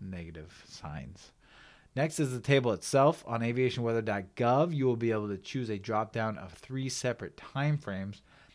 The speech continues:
and the table will update accordingly. The first column lists the three-digit area of the forecast. So now we're talking about the table, and if you're in the online ground school in the lesson, you can see this wind and temps data table,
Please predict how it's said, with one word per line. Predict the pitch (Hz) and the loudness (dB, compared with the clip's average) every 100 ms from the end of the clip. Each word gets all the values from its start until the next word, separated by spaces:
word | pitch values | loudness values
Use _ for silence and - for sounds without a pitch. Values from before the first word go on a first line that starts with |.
| _ _ | _ _
and | 117 107 | -8 -6
the | |
table | 101 135 131 123 | -4 -2 0 0
will | 107 - - | -2 -4 -8
update | 117 - 107 101 - | -8 -6 -2 -2 -4
accordingly. | - - - 117 120 101 78 - - _ _ _ - | -16 -18 -8 -2 0 -2 -8 -16 -20 _ _ _ -10
The | 113 104 | -8 0
first | 143 196 - | 4 4 2
column | 139 131 123 | 2 4 2
lists | 117 117 | 0 -2
the | - | -2
three-digit | 98 - 127 131 120 113 98 - - - - _ _ _ - | -6 -4 -4 0 0 0 -2 -6 -20 -20 -20 _ _ _ -8
area | 120 120 120 113 107 - | -2 0 2 0 -2 -4
of | 113 110 | -2 -2
the | 101 | -4
forecast. | - 107 95 80 - | -4 -4 -4 -8 -8
So | 101 | -4
now | 110 | -4
we're | 120 | 0
talking | 131 123 123 | 2 2 2
about | 117 | -2
the | 101 | -2
table, | - 120 120 117 | -2 0 0 -2
and | 101 | -4
if | - | -10
you're | - | -10
in | 135 131 | -4 -2
the | 123 120 | 0 0
online | 117 117 113 | 0 -2 -2
ground | 113 110 107 | -2 -2 -2
school | - 107 | -4 -4
in | 110 | -2
the | |
lesson, | 110 107 120 107 - - - - - | 0 0 0 -6 -8 -20 -20 -20 -14
you | 110 | -10
can | 104 101 | -6 -6
see | 95 - 135 131 123 - - - | -6 -6 -4 -2 -4 -8 -14 -4
this | 113 101 | -2 -2
wind | 104 110 120 117 | -4 -2 -2 -2
and | 101 92 | -6 -8
temps | - 113 107 - _ _ - 101 | -6 -6 -6 -14 _ _ -18 -8
data | 107 110 120 120 | -2 0 0 -2
table, | - 131 123 123 127 | -4 -2 0 2 -2